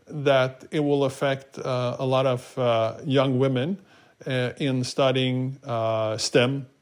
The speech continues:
in the future. But I'm fairly realistic in that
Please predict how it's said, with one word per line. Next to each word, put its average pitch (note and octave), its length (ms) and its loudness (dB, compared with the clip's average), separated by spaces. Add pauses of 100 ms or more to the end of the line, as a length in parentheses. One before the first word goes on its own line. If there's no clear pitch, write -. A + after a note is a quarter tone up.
(100)
in C3 140 -2
the A#2+ 100 0
future. C#3+ 480 -2 (680)
But D#3+ 720 4 (380)
I'm D#3 240 2
fairly F#3 840 4
realistic D3+ 720 4
in C#3 360 -2
that C3 280 2